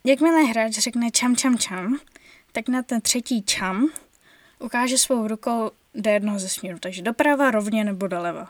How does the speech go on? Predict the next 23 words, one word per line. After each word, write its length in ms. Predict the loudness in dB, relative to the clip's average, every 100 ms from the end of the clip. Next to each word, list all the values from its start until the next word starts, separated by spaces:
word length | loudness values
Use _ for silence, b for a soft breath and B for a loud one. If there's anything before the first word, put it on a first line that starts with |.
| -14
nebo 160 | -16 -14
doprava, 300 | -6 0 0
doprostřed, 480 | 0 -6 -4 -2 -2
doleva. 440 | -4 -10 -8 -8 -10 B B B B B -8
A 80 |
ten 220 | 0 2 4
druhý 400 | 2 2 0 0
hráč 500 | -2 -2 -4 -6 -4
na 140 | -2
třetí 380 | -2 -4 -4 -4
čam 440 | 0 0 0 -2 -2 B B -2
pohne 340 | 0 2 0
hlavou 480 | 0 -2 -2 -4 -8
do 120 | -6
jednoho 280 | -4 -4 -6
z 60 | -4
těch 180 | -4
směrů, 340 | -6 -6 -8 -10
takže 320 | -12 -10 -8
doprava, 460 | -8 -4 -4 -2 -4
doprostřed 560 | -2 -2 -2 -2 -4
nebo 200 | -6 -4
doleva. 480 | -4 -4 -6 -6 -10